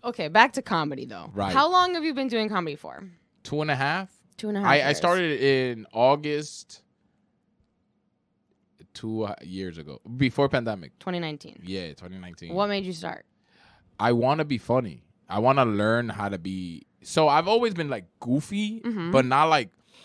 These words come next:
Speaker 2: I've never learned how to, like, I don't know how to be funny, like, with words. You know what I mean? Like,
Speaker 1: But you
Speaker 2: most,
Speaker 1: are.
Speaker 2: but most of my comedy is, like, physical, I
Speaker 1: Okay.
Speaker 2: feel. So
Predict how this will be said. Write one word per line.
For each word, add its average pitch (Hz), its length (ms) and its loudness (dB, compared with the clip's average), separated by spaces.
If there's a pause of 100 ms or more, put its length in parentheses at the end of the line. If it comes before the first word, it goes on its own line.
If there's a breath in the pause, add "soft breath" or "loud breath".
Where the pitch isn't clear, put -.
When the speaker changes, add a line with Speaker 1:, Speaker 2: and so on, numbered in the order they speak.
(460 soft breath)
Speaker 2:
I've 127 200 2
never 151 260 4
learned 127 440 4
how 123 140 2
to, 107 80 0
like, 98 240 -6 (720)
I 123 100 2
don't 151 100 6
know 151 120 6
how 139 120 2
to 107 140 -2 (500)
be 123 200 -2
funny, 123 480 -4
like, 95 180 -8
with 85 140 -8
words. 92 580 -8 (180)
You 127 140 2
know 165 60 4
what 185 80 6
I 175 40 4
mean? 165 140 0
Like, 156 140 4 (220)
Speaker 1:
But - 120 4
you 285 100 4
Speaker 2:
most, 254 100 6
Speaker 1:
are. - 340 4 (120)
Speaker 2:
but 170 120 6
most 185 260 -2
of 208 80 2
my 190 140 2
comedy 175 340 -2
is, 139 80 -4
like, 120 160 -6
physical, 123 600 -6 (140)
I 240 120 -4
Speaker 1:
Okay. 175 260 -6
Speaker 2:
feel. 87 240 -8 (220 soft breath)
So 127 480 4